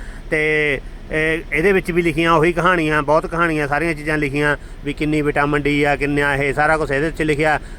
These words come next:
ਪਰੰਤੂ ਬਸ ਗੱਲ ਕੀ ਆ, ਵੇਚਣ ਦਾ ਢੰਗ। ਢਾਈ ਡਾਲਰ ਦਾ ਗੈਲਨ, ਢਾਈ ਡਾਲਰ ਦਾ ਤਿੰਨ ਸੌ ਪਤਾ ਨਹੀਂ ਤਿੰਨ ਸੌ ਪੰਤਾਲੀ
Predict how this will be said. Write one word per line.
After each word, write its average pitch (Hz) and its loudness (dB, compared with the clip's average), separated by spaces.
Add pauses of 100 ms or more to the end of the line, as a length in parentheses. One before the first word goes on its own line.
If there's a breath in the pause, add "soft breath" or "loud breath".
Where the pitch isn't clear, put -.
ਪਰੰਤੂ 131 -4
ਬਸ 127 -2
ਗੱਲ 127 -2
ਕੀ 139 -4
ਆ, 143 2
ਵੇਚਣ 127 -4
ਦਾ 131 0
ਢੰਗ। 127 0 (1120)
ਢਾਈ 156 2
ਡਾਲਰ 165 0
ਦਾ 170 2
ਗੈਲਨ, 170 0 (520)
ਢਾਈ 175 2
ਡਾਲਰ 143 -2
ਦਾ 147 -2
ਤਿੰਨ 139 -4
ਸੌ 139 -6
ਪਤਾ 135 -6
ਨਹੀਂ 127 -6 (640)
ਤਿੰਨ 131 -6
ਸੌ 147 0
ਪੰਤਾਲੀ 139 0